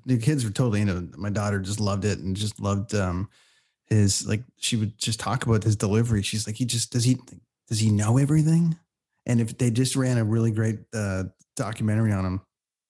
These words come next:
on the other night, on Sunday night, where he basically would go in at six A M, get ready for the show, and he'd just read and have the, like, the Jeopardy library. Smart guy, uh, never took himself too seriously, and, um, the best, the, simply the,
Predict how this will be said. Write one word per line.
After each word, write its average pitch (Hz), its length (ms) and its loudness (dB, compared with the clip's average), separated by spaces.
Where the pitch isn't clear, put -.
on 98 420 -6
the 110 100 0
other 101 100 0
night, 98 140 0
on 98 120 0
Sunday 101 260 -2
night, 95 180 -2
where 98 140 -4
he 101 140 -2
basically 98 540 -4
would 101 200 -6
go 107 180 0
in 107 100 0
at 101 100 -4
six - 240 -6
A 101 140 -2
M, 98 320 -2
get 131 140 -2
ready 113 160 0
for 107 100 -2
the 107 80 0
show, 104 240 -2
and 107 60 0
he'd 110 140 0
just 117 140 0
read 113 320 2
and 95 140 -4
have 101 160 -2
the, 101 120 -4
like, 92 120 -6
the 101 80 -14
Jeopardy 110 360 0
library. 98 520 0
Smart 147 420 -2
guy, 107 360 -2
uh, 98 140 -2
never 135 240 2
took 147 180 0
himself 123 300 0
too 120 120 0
seriously, 107 760 0
and, 107 380 0
um, 104 500 0
the 113 100 -2
best, - 580 -4
the, 123 180 -2
simply 160 360 0
the, 110 160 -2